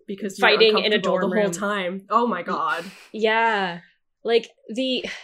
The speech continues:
Speaker 2: I mean, M-, Michael is a really bad parent to George Michael that throughout the
Speaker 1: <laughs>
Speaker 2: entire series. Um, but I just think their actual scenes together work best when they're few and far between, because you can get so much humor from awkwardness,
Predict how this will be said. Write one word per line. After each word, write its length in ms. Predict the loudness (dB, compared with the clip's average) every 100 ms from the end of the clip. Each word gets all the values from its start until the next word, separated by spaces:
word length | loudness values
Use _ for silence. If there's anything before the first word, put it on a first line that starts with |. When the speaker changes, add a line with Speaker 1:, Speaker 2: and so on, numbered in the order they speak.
| _ _ -4
Speaker 2:
I 140 | 0 2
mean, 340 | 2 2 -2 _ _ _ _ -14
M-, 160 | -12 -8
Michael 380 | 0 0 2 4
is 160 | 4 4
a 60 |
really 260 | 4 4 4
bad 420 | 0 -2 -2 -4
parent 400 | -2 0 0 -2
to 120 | -6
George 340 | -2 -2 -2 -2
Michael 420 | -4 0 0 2
that 240 | 0 2
throughout 240 | 4 4 6
the 80 | 4
Speaker 1:
<laughs> 80 |
Speaker 2:
entire 380 | 4 2 4 2
series. 640 | 0 -2 -2 2 2 2 -2 -12 -16 -6
Um, 480 | -2 0 -2 -6 -4
but 280 | -2 0 0
I 120 | 0
just 240 | 0 -2
think 320 | -2 -2 -4
their 160 | -4 -2
actual 440 | -2 -4 -6 -4
scenes 460 | -2 -4 -6 -8 -8
together 600 | -8 -6 -4 -2 -4 -6 -16 _ -4
work 240 | -2 -2
best 240 | -6 -6 -6
when 100 | -6
they're 140 | -6
few 160 | -6 -6
and 100 | -4
far 140 | -6
between, 320 | -6 -8 -8
because 260 | -8 -8 -10
you 100 | -12 -12
can 200 | -8 -4
get 140 | -4
so 120 | -4 -8
much 200 | -8 -10
humor 260 | -10 -10
from 200 | -12 -14
awkwardness, 840 | -16 -12 -12 -10 -8 -6 -6 -10